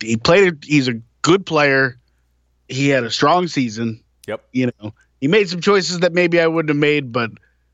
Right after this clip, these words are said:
Speaker 1: uh, they weren't, uh, egregious choices by any means.
Speaker 2: Right.
Speaker 1: So, like, uh, you know, fair play, as they, as they say in, in football, right?
Speaker 2: Mm-hmm.
Speaker 1: So, um,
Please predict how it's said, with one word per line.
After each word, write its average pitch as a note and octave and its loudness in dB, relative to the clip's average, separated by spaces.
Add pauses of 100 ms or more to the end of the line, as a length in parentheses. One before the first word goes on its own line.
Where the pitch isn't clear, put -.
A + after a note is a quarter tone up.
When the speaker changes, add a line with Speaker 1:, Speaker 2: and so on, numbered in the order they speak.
(160)
Speaker 1:
uh, A#2 0 (240)
they C#3+ 2
weren't, D#3 2 (100)
uh, A2 0
egregious B2+ 0
choices B2+ -2 (220)
by B2+ 2
any B2 2
means. C#3 -2
Speaker 2:
Right. G2+ -10
Speaker 1:
So, E3 2
like, E3+ -2 (600)
uh, - -16 (480)
you G3 2
know, A3 0 (420)
fair A3 2
play, G#3 -4 (200)
as C#3 0
they, C#3 2 (140)
as C3+ -2
they C3+ 0
say C3 0
in, A#2 -4
in A#2+ -6
football, A2+ -2
right? D3+ 0 (160)
Speaker 2:
Mm-hmm. G#2+ -14
Speaker 1:
So, - -6
um, D3 -2